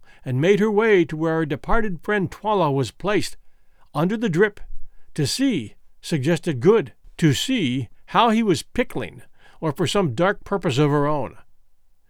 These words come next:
Then she came hobbling back, stopping now and again to address a remark, the tenor of which I could not catch, to one or other of the shrouded forms,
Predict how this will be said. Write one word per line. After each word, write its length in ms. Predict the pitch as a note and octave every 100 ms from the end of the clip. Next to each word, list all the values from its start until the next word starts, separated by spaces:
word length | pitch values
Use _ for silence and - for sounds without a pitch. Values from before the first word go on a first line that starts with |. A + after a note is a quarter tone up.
| _ - -
Then 320 | D#3 A#3+ A3+
she 180 | - A3
came 280 | A3 G3+ C3
hobbling 500 | C#3+ A#3+ G#3+ G#3+ D#3
back, 340 | E3 - - - - -
stopping 540 | - F3+ F#3 F#3 C#3+
now 180 | F3+ F#3+
and 80 | F3
again 280 | D3 F3
to 120 | C#3+ D3+
address 380 | A#2 F#3+ G3
a 60 | F3+
remark, 540 | D3+ C3 F3 D3+ - - _ - _ -
the 80 | -
tenor 340 | - G#3+ F#3+
of 120 | B2+
which 200 | C3 D#3+
I 100 | D#3
could 280 | C#3+ - A#3
not 240 | G#3+ F#3 -
catch, 320 | E3+ D3 - - - _ - - -
to 120 | C#3
one 280 | C3+ F#3 B3
or 160 | A3+
other 260 | C4 G3 A2+
of 100 | G#2+
the 100 | C3+
shrouded 560 | A2 - E3+ F3 D3 A2+
forms, 540 | C3+ D#3+ A#2+ - -